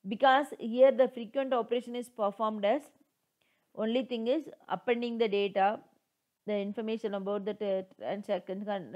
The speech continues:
transaction. The log, the details.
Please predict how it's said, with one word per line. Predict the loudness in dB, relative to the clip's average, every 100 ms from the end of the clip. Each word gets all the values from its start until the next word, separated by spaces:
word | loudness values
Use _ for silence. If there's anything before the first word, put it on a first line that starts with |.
| -4
transaction. | -2 -2 -4 -6 -6 -14 -14 _ _ _ _ _ _ _ _ _
The | -2
log, | 4 6 6 4
the | 0
details. | 0 0 2 2 2